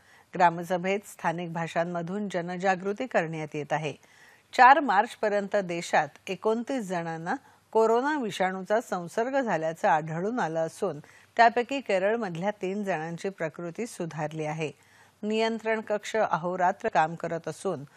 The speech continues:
परदेशातून येणाऱ्या प्रवाशांची तपासणी करण्यात येत आहे. एकवीस विमानतळांवर बारा मोठ्या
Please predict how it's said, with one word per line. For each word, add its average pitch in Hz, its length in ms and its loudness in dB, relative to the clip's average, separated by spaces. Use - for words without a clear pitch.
परदेशातून 233 720 2
येणाऱ्या 170 460 0
प्रवाशांची 170 680 -2
तपासणी 160 580 -6
करण्यात 151 480 -4
येत 151 160 -6
आहे. 151 240 -4
एकवीस 233 500 0
विमानतळांवर 185 880 2
बारा 185 440 6
मोठ्या 196 560 0